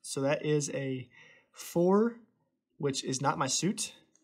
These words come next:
So again, I'm just gonna roll this, guys. So another four, so not my suit. But if it was your suit, you would like it. So two, not my suit, not my points. That's three. Oh, finally got a suit.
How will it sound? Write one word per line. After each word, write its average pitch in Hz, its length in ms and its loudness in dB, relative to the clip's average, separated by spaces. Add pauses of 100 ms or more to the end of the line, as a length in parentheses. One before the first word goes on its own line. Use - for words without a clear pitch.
(840)
So 131 240 -2
again, 139 240 -2
I'm 131 120 -4
just 143 100 -6
gonna 135 180 -4
roll 147 180 2
this, 147 140 -2
guys. 147 480 -2
So 135 180 -2
another 151 200 2
four, 180 320 2
so 147 120 -2
not 147 200 -4
my - 100 -6
suit. - 440 -2 (520)
But 127 120 -2
if 127 140 -4
it 127 80 0
was 180 200 4
your 143 100 0
suit, - 280 0
you 151 60 -4
would 135 100 -4
like 135 260 -4
it. - 220 -14 (1080)
So 127 140 -4
two, 156 280 0
not 180 160 -4
my 151 80 -2
suit, 202 320 -2
not 135 140 -8
my 135 60 -6
points. - 600 -4 (1040)
That's - 160 -6
three. 170 480 -2 (640)
Oh, 214 220 4
finally 170 360 2
got 156 140 2
a 156 40 2
suit. 143 340 0